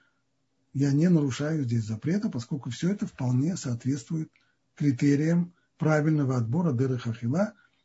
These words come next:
когда я беру то, что мне желательно, то, что мне необходимо для того, чтобы сервировать стол, делаю это, конечно же, вручную и непосредственно перед едой. Но если я хочу разобрать это на потом,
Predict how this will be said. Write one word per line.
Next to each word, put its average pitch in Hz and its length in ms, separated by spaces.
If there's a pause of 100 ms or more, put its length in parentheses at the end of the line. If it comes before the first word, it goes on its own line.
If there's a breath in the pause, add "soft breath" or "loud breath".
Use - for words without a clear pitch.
(120)
когда 123 320
я 131 360 (280)
беру 143 340
то, 135 180
что - 160
мне 131 200
желательно, 117 600
то, 120 140
что 117 140
мне 117 160
необходимо 117 640 (420 soft breath)
для 120 100
того, 127 160
чтобы 123 220
сервировать 117 580
стол, 220 380
делаю 131 320
это, - 100
конечно 120 440
же, 113 80
вручную 170 600 (280 soft breath)
и 214 100
непосредственно 185 600
перед 151 280
едой. 131 400 (600 loud breath)
Но 170 160
если 196 440
я 175 220
хочу 143 480 (1900)
разобрать 147 640
это 110 300
на 147 260
потом, 277 800